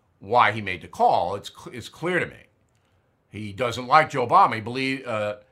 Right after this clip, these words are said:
Joe Biden. He believes Barack Obama, Joe Biden, and Hillary Clinton hurt him intentionally and unethically in the two thousand sixteen election. And he's trying to ferret that information out. That's why he made the call.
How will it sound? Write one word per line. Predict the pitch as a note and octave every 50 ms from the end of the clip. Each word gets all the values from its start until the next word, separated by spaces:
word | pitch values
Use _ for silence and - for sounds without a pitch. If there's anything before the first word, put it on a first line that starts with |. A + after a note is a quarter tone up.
| _ _ _
Joe | B2+ C3 B2 B2
Biden. | F3+ F#3+ D3+ - - _ _ _ _ _ _ _ _ _ _ _
He | - A#2+
believes | B2 D3 D#3+ D#3+ D3+ C3 G#2
Barack | - - C#3+ C#3+ D3 -
Obama, | - D3 B2 B2 G#2+ G2+ A2 C3 C3
Joe | A2+ B2+ B2 B2 A#2+
Biden, | A#2 G#2 F#2 F#2 G2 A2+ B2+ B2+
and | A#2 A#2 A2+
Hillary | A#2+ B2+ B2+ C3 C#3 B2+
Clinton | - - F#2+ D#2+ D#2 G2 A#2+
hurt | C3 F3+ A#3 A#3+ A3+ D3+
him | A#2 F#2+ D2 D#2+ G#2+ - _ _ _ _ _ _
intentionally | C3 B2+ A2+ - F3 F#3 F3+ F3+ - A#2+ G2 F2 D2+ D#2 F2+ G2+ B2 C3+ _ _ _ _ _
and | - C3+ C#3+
unethically | D3 C#3+ D3+ F3 G3+ G#3 - - - - D#2 D#2 D2+ F2 B2 E3 F3 _ _ _ _ _ _
in | B2+ B2+
the | C3+ C3
two | - D3 B2
thousand | C3 A#2+ A#2 A2+ A2+ A2 B2
sixteen | A#2 - G#2+ G2 - - - F#2+ G2 A#2+
election. | E3+ A#3 B3 - - - - _ _ _ _ _ _ _ _ _ _ _ -
And | A#2 B2 B2+
he's | B2+ A#2 A#2
trying | - C3 A#2+ A2+
to | A#2+
ferret | A2+ - C3 A2+ G#2 A2+ A#2 A#2
that | - F#2+ F#2+
information | F2+ E2+ - F2+ E2+ D2+ D#2 - - A#2 D#3+
out. | G3+ D#3+ E2+ - _ _ _ _ _ _ _ _ _ _ _ _ _
That's | - F3+ F3 - A#2+
why | F#2+ D2
he | C#2 D2
made | D#2 D2 C#2
the | -
call. | _ - D3 - A2+ - - _